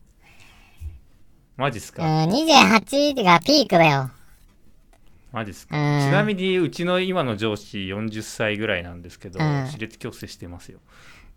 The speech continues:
Speaker 2: へー。
Speaker 1: リテイナーかな？わかんないけど。
Speaker 2: あ、そうなんだよ。だから、い-、やりたいなってずっと思ってる人はいっぱいいて、で、なんか、二十代後半にやる人が僕の周りでは多いんだけど。
Speaker 1: いや、なんか、歯列矯正って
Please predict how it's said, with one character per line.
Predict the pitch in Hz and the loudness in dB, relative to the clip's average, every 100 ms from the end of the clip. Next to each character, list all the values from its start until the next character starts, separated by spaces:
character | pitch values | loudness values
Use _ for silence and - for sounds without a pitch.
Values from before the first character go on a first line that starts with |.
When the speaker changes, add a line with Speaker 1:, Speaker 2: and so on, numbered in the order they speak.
| _ - - - | _ -20 -14 0
Speaker 2:
へ | |
ー。 | 175 170 170 165 165 | 2 2 2 2 2
Speaker 1:
リ | |
テ | 160 | 2
イ | |
ナ | 160 151 | -2 -4
ー | |
か | 156 | -4
な？ | 160 | -4
わ | 107 | -4
か | 101 | -4
ん | 92 | -6
な | |
い | 82 | -12
け | 90 | -14
ど。 | 87 - 95 - - - | -20 -20 -20 -20 -18 -8
Speaker 2:
あ、 | 156 | -6
そ | - | -4
う | 349 | 0
な | 196 | 2
ん | 151 | 2
だ | |
よ。 | 147 | 0
だ | 180 | 0
か | |
ら、 | 165 | 0
い-、 | 202 262 - - - | -2 -10 -10 -16 0
や | 247 392 | 4 4
り | 427 571 | 4 2
た | 349 | 2
い | 311 | 0
な | |
っ | - | -2
て | 190 | -8
ず | 165 | -8
っ | - | 0
と | 208 | 0
思 | 226 | 0
っ | 269 | -2
て | 190 | 0
る | 160 | 0
人 | 165 | 0
は | 143 | 0
い | 143 | -2
っ | - | 0
ぱ | 170 | 0
い | 160 | 2
い | |
て、 | 170 156 127 117 - _ - - - | 2 2 2 -4 -12 _ -20 -12 -2
で、 | 180 | 0
な | |
ん | 185 | 2
か、 | 196 | 0
二 | 185 202 | 0 2
十 | 285 | 4
代 | 208 147 | 4 2
後 | 165 160 | 0 0
半 | 175 175 170 | 0 -2 -2
に | 175 170 | -2 2
や | 165 | 2
る | |
人 | 170 175 | 2 0
が | 143 | -2
僕 | 143 | 0
の | 180 | 0
周 | 180 180 | 2 0
り | |
で | 160 | 0
は | |
多 | 135 | -2
い | |
ん | 139 | -2
だ | 120 | -4
け | 120 | -8
ど。 | 131 120 123 - - | -8 -12 -12 -20 -20
Speaker 1:
い | - - | -14 -2
や、 | 135 | -2
な | |
ん | 120 | 0
か、 | 98 95 90 95 - | -2 -2 -4 -10 -20
歯 | - 185 | -10 -6
列 | - | -6
矯 | - 415 - | -4 -4 -4
正 | 107 | -6
っ | 92 | -8
て | - - 90 90 | -10 -12 -10 -12